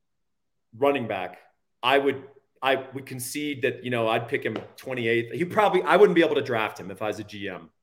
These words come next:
right? I'd have other people on my board and bigger needs. But I think he is a n-, near elite level pass catcher out of the backfield. And I don't think Texas fully exploited that the way they could have.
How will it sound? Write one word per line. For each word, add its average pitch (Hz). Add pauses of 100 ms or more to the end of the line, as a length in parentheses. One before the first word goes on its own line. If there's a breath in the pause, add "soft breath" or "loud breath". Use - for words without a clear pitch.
right? 110 (600 soft breath)
I'd 139
have 139
other 127
people 127
on 117
my 110
board 107 (240)
and 117
bigger 117
needs. 104 (720 soft breath)
But -
I 170
think 214
he 170
is 143
a 123 (720)
n-, 120 (180)
near 175
elite 156
level 127
pass 127
catcher 113
out 110
of 110
the 107
backfield. 127
And 131
I 143
don't 160
think 131
Texas 127
fully 117
exploited 104
that 87 (160)
the 123
way 120
they 110
could 117
have. 85